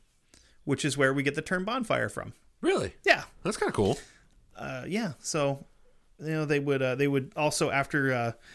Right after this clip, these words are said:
Speaker 1: after they do this, they would actually, uh, fucking, like, burn its heart and shit, and then they would take, uh, embers from that fire, and they would go home and reignite their,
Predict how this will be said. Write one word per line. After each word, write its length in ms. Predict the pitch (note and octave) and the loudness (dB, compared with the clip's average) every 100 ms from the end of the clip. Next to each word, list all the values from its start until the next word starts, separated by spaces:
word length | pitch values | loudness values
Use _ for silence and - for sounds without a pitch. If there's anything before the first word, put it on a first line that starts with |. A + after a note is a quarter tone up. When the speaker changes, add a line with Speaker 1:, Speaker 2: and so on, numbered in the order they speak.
| - - _ | -20 -20 _
Speaker 1:
after 200 | - C#3 | -2 0
they 100 | C3+ | 2
do 140 | C3 C3+ | 2 4
this, 200 | C3 B2 | 2 0
they 80 | B2+ | 0
would 140 | B2 | 0
actually, 460 | A#2+ - C3 A#2+ A2+ | -2 -4 -2 -2 0
uh, 240 | A2 G#2+ - - _ _ _ _ _ _ _ _ | 0 -2 -6 -20 _ _ _ _ _ _ _ _
fucking, 320 | - C#3 C3+ | -10 -6 -4
like, 260 | B2 A#2+ A#2 | -4 -6 -2
burn 220 | B2+ B2+ | -2 0
its 140 | A#2+ | -4
heart 300 | - C3 B2 | -2 0 0
and 120 | C#3 B2 | -2 -4
shit, 260 | - C3 | 2 2
and 80 | C3+ | 0
then 80 | B2 | -4
they 100 | B2+ | -2
would 120 | A#2+ | -4
take, 360 | - C#3 C3 - - _ - - - _ _ _ _ | -2 -2 -2 -8 -20 _ -20 -20 -20 _ _ _ _
uh, 340 | B2+ A2+ G#2 G#2+ | -2 0 0 -2
embers 420 | - C#3+ C3+ C3+ - | 0 2 4 2 0
from 280 | - C3+ | 0 2
that 200 | C3+ C3 | 2 -2
fire, 440 | - B2+ B2 C#3 C#3+ - - - | -2 0 2 0 -2 -10 -20 -16
and 140 | - C3 | -4 0
they 60 | |
would 120 | B2+ B2 | 0 2
go 140 | B2 | 0
home 240 | B2 C3+ | 2 0
and 120 | B2 B2 | 0 0
reignite 440 | C3+ B2+ B2+ A#2+ | 0 0 -2 -4
their, 420 | C3 B2 B2 A2+ | 0 0 0 -2